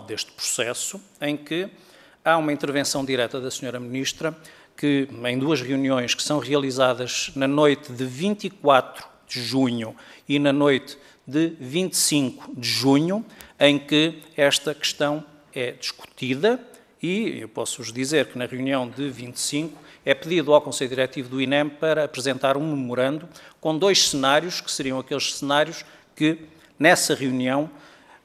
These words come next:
foram considerados possíveis. Um que era um ajuste direto nos precisos moldes em que o inem depois foi obrigado a fazê-lo, E uma segunda opção, que era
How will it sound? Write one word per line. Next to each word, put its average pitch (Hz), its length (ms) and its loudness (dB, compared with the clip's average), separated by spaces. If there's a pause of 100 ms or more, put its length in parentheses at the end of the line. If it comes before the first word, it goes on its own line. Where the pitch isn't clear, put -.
(140)
foram 135 540 4
considerados 127 840 2 (140)
possíveis. 107 760 -8 (520)
Um 147 280 0 (200)
que 143 160 -2
era 120 400 0
um 147 160 0
ajuste 151 480 -2
direto 135 520 0 (360)
nos - 260 -10
precisos 175 460 -6
moldes 127 380 0
em 135 100 -10
que - 100 -12
o 135 80 -4
inem 123 220 -4
depois 120 500 -6 (220)
foi 156 200 -2
obrigado 127 400 0
a 120 40 -4
fazê-lo, 135 580 -2 (360)
E 208 320 0 (180)
uma 180 280 0
segunda 135 380 0
opção, 170 420 0
que 165 180 -6
era 156 260 2